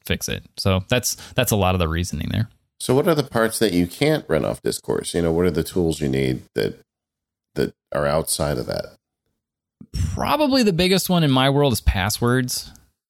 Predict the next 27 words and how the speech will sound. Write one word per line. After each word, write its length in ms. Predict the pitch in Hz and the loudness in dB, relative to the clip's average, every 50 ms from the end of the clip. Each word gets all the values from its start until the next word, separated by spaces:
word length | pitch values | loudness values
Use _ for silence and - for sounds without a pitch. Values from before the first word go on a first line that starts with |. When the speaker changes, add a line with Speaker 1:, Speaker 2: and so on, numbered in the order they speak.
| _ - | _ -2
Speaker 1:
It, 200 | 127 131 - - | 0 0 0 0
it 140 | - 139 139 | 2 2 2
is 160 | 139 123 117 | 4 2 2
very 520 | 110 107 101 104 131 139 147 151 156 156 135 | 0 0 0 2 2 4 4 4 4 2 0
common 760 | - - 139 127 123 123 120 120 117 117 113 113 113 113 - _ _ - - 110 110 | 0 0 2 2 4 4 4 4 4 4 4 2 2 -2 -6 _ _ -8 -6 -6 -4
for 160 | - - 117 113 | -2 0 2 4
me 240 | 113 113 113 113 | 4 4 4 2
to 180 | 110 - - - | 2 0 -2 0
end 200 | - 117 113 113 | 2 2 4 4
up 120 | 113 101 | 2 2
with 140 | - 107 101 | 2 0 0
three 220 | - - - 113 110 | 0 0 2 2 2
or 80 | 110 | 2
four 160 | - - 107 | 2 0 0
passwords 580 | 95 - - 95 98 104 - - 110 107 107 - | 0 2 2 2 2 0 0 0 0 0 0 -2
for 220 | - - 113 - - | -2 -4 -4 -2 0
each 240 | 104 113 104 - - | -2 -2 -2 -2 -4
client 480 | - - 104 92 90 95 104 107 - - - | -6 -4 -2 -2 0 0 0 -2 -2 -6 -4
that 140 | - 113 110 | -2 0 0
I 80 | 110 | 2
get. 260 | 107 110 117 110 - - - - - - - - - _ - | 2 2 0 0 -2 -4 -12 -20 -20 -20 -20 -20 -18 _ -2
Um, 320 | - 101 104 101 101 101 95 | 0 2 2 4 2 2 2
I 100 | - 117 | 2 2
was 140 | 120 120 110 | 2 2 2
just 220 | 127 131 - - | 0 -2 -2 0
pulling 240 | - 131 123 120 113 | 0 2 2 4 4
up, 320 | 110 110 107 101 - - | 4 2 2 0 -2 -8